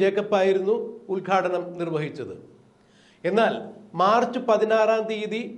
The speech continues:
തെരഞ്ഞെടുപ്പ് പ്രഖ്യാപിച്ചതിന് ശേഷം തെരഞ്ഞെടുപ്പ് പെരുമാറ്റച്ചട്ടം നിലവിൽ വന്ന ഈ അവസരത്തിൽ അൻപത്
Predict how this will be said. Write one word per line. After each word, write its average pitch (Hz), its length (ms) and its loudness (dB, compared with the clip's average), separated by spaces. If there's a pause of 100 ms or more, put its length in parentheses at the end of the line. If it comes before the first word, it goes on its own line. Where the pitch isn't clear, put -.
(140)
തെരഞ്ഞെടുപ്പ് 220 580 2
പ്രഖ്യാപിച്ചതിന് 214 800 0
ശേഷം 175 280 -2 (480)
തെരഞ്ഞെടുപ്പ് 233 600 2
പെരുമാറ്റച്ചട്ടം 214 840 2 (100)
നിലവിൽ 214 380 -2
വന്ന 202 160 0 (480)
ഈ 220 40 -4 (160)
അവസരത്തിൽ 190 500 -2 (1040)
അൻപത് 220 400 2